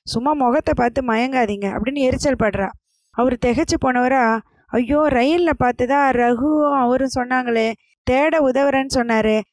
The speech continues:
ரேணு ஆஸ்பத்திரியில சேர்க்க வர எல்லாம் உதவி செஞ்சாரு, திருப்பி திருப்பி விசாரிச்சு க-, லெட்டர் கூட போட்டாரு" அப்படின்னு சொன்னதே திரும்ப திரும்ப சொல்லிட்டு இருந்தாரு சுந்தரம்.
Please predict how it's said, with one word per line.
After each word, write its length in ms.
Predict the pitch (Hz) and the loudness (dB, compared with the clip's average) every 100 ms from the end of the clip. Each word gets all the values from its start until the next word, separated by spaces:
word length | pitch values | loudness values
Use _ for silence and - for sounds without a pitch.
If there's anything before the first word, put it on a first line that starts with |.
| _ - | _ -2
ரேணு 260 | 277 349 | 0 2
ஆஸ்பத்திரியில 640 | 330 254 294 - 320 294 254 | 2 2 0 -2 -2 0 0
சேர்க்க 480 | 247 247 269 269 269 | 0 0 0 0 0
வர 280 | 240 262 | 2 2
எல்லாம் 240 | 262 262 277 | 2 2 0
உதவி 260 | 247 277 277 | 0 0 -2
செஞ்சாரு, 400 | 247 233 220 220 - _ _ | -4 -2 -2 -2 -6 _ _
திருப்பி 260 | - 294 - | -4 -2 -2
திருப்பி 280 | 302 269 320 | -2 -2 0
விசாரிச்சு 480 | 254 277 294 269 294 | 0 0 0 0 -2
க-, 200 | 247 226 | 0 2
லெட்டர் 320 | 233 240 - | 0 0 -2
கூட 160 | 302 285 247 | 0 0 0
போட்டாரு" 440 | 233 226 214 220 220 _ _ - | 0 0 2 0 -2 _ _ -2
அப்படின்னு 460 | 247 277 311 277 277 - _ - | 0 0 0 -2 -4 -10 _ -2
சொன்னதே 360 | 254 302 302 320 | 0 0 0 0
திரும்ப 240 | 285 285 | -2 -2
திரும்ப 240 | 277 269 277 | -2 -2 -2
சொல்லிட்டு 400 | - 247 247 226 | 0 -2 -2 -2
இருந்தாரு 220 | 220 240 | -2 -2
சுந்தரம். 440 | 240 220 220 202 | -4 -4 -4 -4